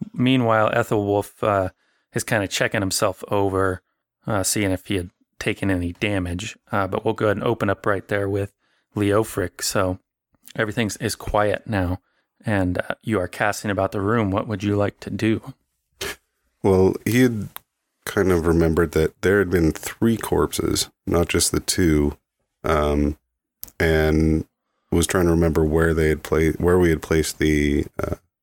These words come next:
Speaker 2: the man and had his ribcage crushed.
Speaker 1: Yeah, so if I remember it correctly, you guys had drugged the bodies outside into the front of the farmhouse.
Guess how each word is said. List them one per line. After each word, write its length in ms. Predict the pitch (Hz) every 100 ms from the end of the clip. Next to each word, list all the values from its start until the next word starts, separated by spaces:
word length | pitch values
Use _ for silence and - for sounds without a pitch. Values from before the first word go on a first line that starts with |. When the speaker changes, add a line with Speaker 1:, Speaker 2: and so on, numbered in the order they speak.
| _ _
Speaker 2:
the 100 | 85
man 380 | 82 82 80 80
and 320 | 73 73 - -
had 180 | 82 76
his 400 | 73 71 - - _
ribcage 480 | 82 92 80 78 76
crushed. 440 | - 76 73 - - _ _ _ _ - _ _ _ _ - -
Speaker 1:
Yeah, 220 | 127 113
so 160 | -
if 100 | 123
I 60 | 131
remember 380 | 123 131 147 135
it 80 | 120
correctly, 400 | - 131 - 120
you 100 | 110
guys 260 | 110 110
had 280 | - 110 104
drugged 380 | - 117 113 107
the 80 | 107
bodies 800 | 104 107 107 104 101 95 - - _ _ _ _
outside 920 | 120 113 - - 113 101 95 95 104 - _ _ _ _
into 280 | 110 98 107
the 80 |
front 300 | 101 - 107
of 120 | - 98
the 80 |
farmhouse. 800 | 98 - 101 95 98 - - -